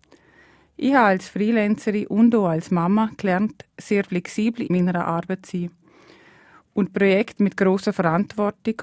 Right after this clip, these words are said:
und auf lange Sicht anzugehen. Ich glaube, das ist in der Politik auch ganz wichtig, dass man an einem Ziel dranbleibt, auch wenn es nicht gerade gleich einen Erfolg verspricht. Ich bin der Meinung, dass junge Familien bei uns im Land keinen einfachen Start haben.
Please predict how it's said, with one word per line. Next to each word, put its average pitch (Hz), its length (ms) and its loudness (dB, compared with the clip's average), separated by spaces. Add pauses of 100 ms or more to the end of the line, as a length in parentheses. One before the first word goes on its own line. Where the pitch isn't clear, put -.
und 190 180 0
auf 185 80 -4
lange 185 340 2
Sicht - 320 -4
anzugehen. 170 580 -4 (840)
Ich 202 100 -6
glaube, 202 340 -2 (100)
das 196 180 -4
ist 196 220 -6
in 175 80 -10
der 175 80 -6
Politik 180 560 -4
auch 170 80 -2
ganz 170 340 -2
wichtig, 165 480 -8 (480)
dass 214 140 0
man 233 140 6
an 208 140 6
einem 190 160 2
Ziel 220 260 2
dranbleibt, 214 720 0
auch 190 100 -2
wenn 196 140 2
es - 120 -2
nicht 208 140 0
gerade 180 220 -4
gleich 180 320 -2
einen 190 120 0
Erfolg 185 360 -6
verspricht. - 720 -12 (960)
Ich 233 140 -4
bin 254 100 4
der 220 100 4
Meinung, 202 380 6 (100)
dass - 180 -2
junge 226 280 6
Familien 220 460 4
bei 208 120 -2
uns 196 120 -4
im 180 120 0
Land 175 360 -2
keinen 202 220 2
einfachen 180 340 0
Start - 480 -6
haben. 160 200 -6